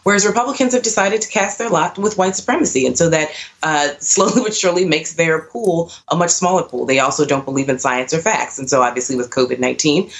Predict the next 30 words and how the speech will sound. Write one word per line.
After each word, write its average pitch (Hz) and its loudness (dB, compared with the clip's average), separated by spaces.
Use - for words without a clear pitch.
uh, 139 0
they're 151 2
losing 147 2
a 147 2
large 131 0
percent 127 0
of 127 -2
their 135 0
base 123 -2
as 147 0
well. 202 0
And 170 -2
so 185 4
voter 180 2
suppression 170 0
is 294 2
a - 4
way 127 2
for 127 -4
them 120 -2
to - -6
win 123 0
races. 120 -4
It's 165 -4
the 202 2
only 226 2
way 135 4
they 123 -2
can - -12
win, 123 -2